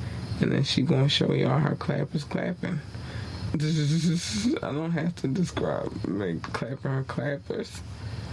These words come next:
That's what Meg does. She get, she, child abuse call C P. <laughs> Listen, Doc,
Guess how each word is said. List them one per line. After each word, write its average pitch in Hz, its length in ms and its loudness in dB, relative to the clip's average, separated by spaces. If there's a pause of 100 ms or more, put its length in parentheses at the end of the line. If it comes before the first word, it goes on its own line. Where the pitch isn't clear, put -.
(140)
That's - 200 -2
what 185 180 0
Meg 185 340 0
does. 180 360 0 (1040)
She - 180 -2
get, 143 300 -4
she, - 200 -4 (400)
child 143 380 0
abuse 143 440 2
call 135 580 -2 (140)
C - 280 -2
P. - 320 -6
<laughs> 254 60 -4 (1600)
Listen, 175 600 0
Doc, 302 240 2